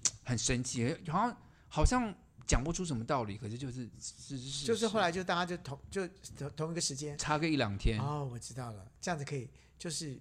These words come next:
Speaker 2: 有人没带卫生棉的时候，
Speaker 1: 互相帮忙。
Speaker 2: 就会，可以互相帮忙。
Speaker 1: 上天都帮大家想好了。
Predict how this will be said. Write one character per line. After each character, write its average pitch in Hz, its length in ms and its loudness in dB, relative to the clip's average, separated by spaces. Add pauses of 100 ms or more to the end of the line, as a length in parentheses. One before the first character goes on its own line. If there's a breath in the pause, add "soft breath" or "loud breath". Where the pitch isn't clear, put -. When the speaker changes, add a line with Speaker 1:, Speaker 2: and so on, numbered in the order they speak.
Speaker 2:
有 127 160 -6
人 123 100 -6
没 131 180 -6
带 143 300 -2 (460)
卫 156 80 -4
生 143 160 -2
棉 135 40 -2
的 127 60 -4
时 - 0 -
候， 143 60 2
Speaker 1:
互 - 20 2
相 113 160 2
帮 104 160 2
忙。 98 100 -2
Speaker 2:
就 156 120 -2
会， 143 140 -4
可 139 120 -8
以 127 40 -4
互 107 60 -8
相 - 80 2
帮 160 80 8
忙。 135 80 0
Speaker 1:
上 - 0 -
天 131 180 6
都 131 100 2
帮 131 160 0
大 127 80 2
家 120 140 2
想 90 220 -2
好 90 180 -6
了。 - 60 -6